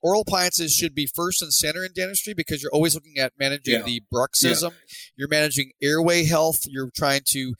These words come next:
Speaker 1: that's what you're an expert in. That's what you should offer them 'cause that's what patients want. That's what's been the best studied so far as far as a dental option.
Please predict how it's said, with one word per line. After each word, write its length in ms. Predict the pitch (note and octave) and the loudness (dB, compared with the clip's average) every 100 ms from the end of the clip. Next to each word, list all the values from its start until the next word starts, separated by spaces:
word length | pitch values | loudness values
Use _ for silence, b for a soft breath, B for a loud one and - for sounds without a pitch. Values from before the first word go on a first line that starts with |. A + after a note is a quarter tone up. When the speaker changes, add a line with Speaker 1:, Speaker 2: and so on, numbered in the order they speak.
| B - | B -2
Speaker 1:
that's 160 | D3+ - | 0 2
what 160 | D#3 | 2
you're 100 | D3 | 0
an 80 | C3+ | 0
expert 400 | B2+ - - E3+ | 0 0 0 2
in. 220 | E3+ F3 C#3+ | 2 2 -2
That's 180 | D3 | -2
what 80 | D#3+ | -2
you 80 | D3+ | 0
should 160 | D3 C#3 | -2 2
offer 280 | A#2+ C#3 - | 2 2 0
them 140 | F3 | -4
'cause 140 | - C#3 | -4 0
that's 160 | C#3+ | 0
what 100 | D3 | 0
patients 340 | - C#3+ - - | 0 -2 -2 -2
want. 400 | A#2 A2+ E3 - - B B _ | 0 2 2 -4 -18 B B _
That's 200 | D#3+ E3+ | 0 2
what's 120 | - | 0
been 140 | F3 | -2
the 80 | D#3 | -4
best 320 | C3 D3 - | -2 2 2
studied 420 | - - C#3+ G3 - | 2 0 0 0 0
so 220 | A3 G#3 | 0 0
far 400 | - G3 G3 G#3 | 2 2 2 2
as 160 | F3 | 0
far 160 | - F#3 | 0 -2
as 80 | F3 | -2
a 60 | |
dental 360 | D#3 D#3+ - E3 | -4 -4 -4 -2
option. 380 | D#3 E3 - G#3 | -2 -2 -4 -10